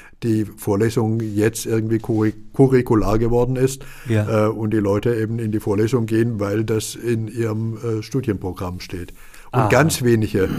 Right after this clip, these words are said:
Speaker 1: glaub ich, das, das hat sich soweit noch nicht erholt, wenn's denn sein muss, wenn man denn, äh, diese nostalgische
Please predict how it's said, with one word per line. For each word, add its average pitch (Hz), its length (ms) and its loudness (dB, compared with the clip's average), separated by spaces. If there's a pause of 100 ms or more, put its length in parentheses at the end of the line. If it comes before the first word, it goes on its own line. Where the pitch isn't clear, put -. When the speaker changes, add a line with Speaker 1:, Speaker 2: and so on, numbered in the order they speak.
(300)
Speaker 1:
glaub 98 220 2
ich, 87 80 4
das, 104 300 2
das - 300 -6
hat 107 180 -2
sich 110 220 -2
soweit 117 340 2
noch 110 140 0
nicht 113 260 0
erholt, 104 560 2
wenn's 95 300 -4
denn 90 220 -4 (260)
sein 117 260 2
muss, 85 260 -6
wenn 92 140 -4
man 90 160 -4
denn, 92 320 -4
äh, 92 420 -8
diese 107 220 -4
nostalgische 92 920 -4